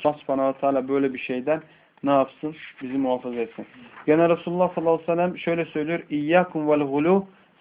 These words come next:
sizi aşırılıktan sakındırın. Fe innemâ ehleke men kâne kablekumul gulû." Sizden öncekiler aşırılıktan dolayı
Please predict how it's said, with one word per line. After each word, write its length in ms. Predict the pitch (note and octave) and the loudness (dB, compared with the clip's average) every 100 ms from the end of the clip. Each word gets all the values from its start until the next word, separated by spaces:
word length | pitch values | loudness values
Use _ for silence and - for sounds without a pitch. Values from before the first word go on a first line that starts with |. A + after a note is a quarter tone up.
| - | -8
sizi 240 | C#3 E3+ | -4 0
aşırılıktan 720 | D3+ D3+ D3+ D#3+ D#3+ - D#3 D#3 | 0 0 -2 -2 -2 -2 -4 -2
sakındırın. 640 | D3+ D#3+ D#3 D#3 F3 G3 F#3+ - _ | -4 -2 -2 0 0 -2 -4 -18 _
Fe 180 | D#3 E3+ | 0 2
innemâ 440 | F#3 E3+ D#3 D3 | 0 2 2 2
ehleke 500 | C#3+ D#3+ D#3+ D#3 D#3 | 2 0 0 0 0
men 220 | C#3+ C#3+ | 0 0
kâne 320 | C#3+ D#3+ D3+ | -2 -2 -2
kablekumul 640 | D3 D#3 D3+ D3+ D#3+ D#3 C#3+ | -2 -2 -2 -4 -2 -2 -2
gulû." 280 | C3+ C3+ G#2+ - _ _ - | 0 0 -2 -10 _ _ -6
Sizden 300 | C#3 E3+ E3 | 0 2 2
öncekiler 480 | D#3 D3 D3 E3+ - | -2 -4 -2 -2 2
aşırılıktan 760 | D3 - D3+ D3+ D3+ D#3+ D#3+ | 0 0 -2 -2 -2 -2 0
dolayı 300 | D3 D3+ E3+ | 0 0 0